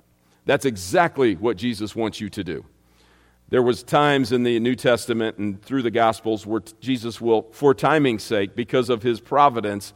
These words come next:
say, "Don't tell anybody yet." That is not the case anymore, Christian.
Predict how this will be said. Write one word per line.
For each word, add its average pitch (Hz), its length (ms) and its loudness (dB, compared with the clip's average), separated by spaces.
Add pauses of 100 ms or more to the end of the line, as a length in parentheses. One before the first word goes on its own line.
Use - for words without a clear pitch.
(240)
say, - 160 -6
"Don't 120 200 0
tell 202 220 4
anybody 127 360 4
yet." 104 340 -2 (460)
That 117 200 2
is 104 120 -4
not 120 200 -2
the 120 80 -4
case 131 280 0
anymore, 117 340 0
Christian. 90 460 -10